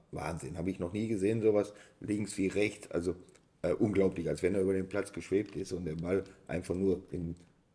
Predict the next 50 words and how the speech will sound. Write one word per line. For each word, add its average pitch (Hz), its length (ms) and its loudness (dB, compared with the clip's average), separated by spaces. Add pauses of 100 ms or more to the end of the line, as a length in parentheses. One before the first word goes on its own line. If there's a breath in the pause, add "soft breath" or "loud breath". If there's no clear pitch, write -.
wirklich 98 320 6
sein 87 180 -4
Freund 92 420 0 (540)
war. 87 460 -2 (640 soft breath)
Und 143 240 8
ich 123 140 4
durfte 127 320 10
dann 110 220 6
auch 127 340 4 (200)
in 92 100 2
dem 85 120 2
Trainingsspiel, 120 540 2
was 107 160 2
wir 107 100 -2
gemacht 110 360 -2
haben, 110 280 -2
wir 90 80 0
haben 87 160 -2
jeden 95 300 2
Tag 87 240 -2
gespielt, 113 480 -2
Ernst 87 180 -4
Happel 92 260 -2
war 85 140 0
Trainer 127 440 2 (100)
und 85 180 -6
Ristic - 380 -2
war 76 80 -4
Co-Trainer 147 480 0
damals 143 340 -4
zum - 140 -8
damaligen 139 380 -2
Zeitpunkt. 127 440 2 (360 soft breath)
Und 82 100 -4
dann 82 120 -2
durfte 92 240 0
ich 82 80 -4
immer 92 140 0
mit 87 160 -4
Franz 87 240 -2
in 80 160 0
einer 87 180 -2
Mannschaft 92 400 0
spielen. 101 320 2 (500 loud breath)
Und 87 200 0
ich 87 100 0
weiß 87 220 6
noch, 85 100 2
und 90 140 -2
ich, - 120 -6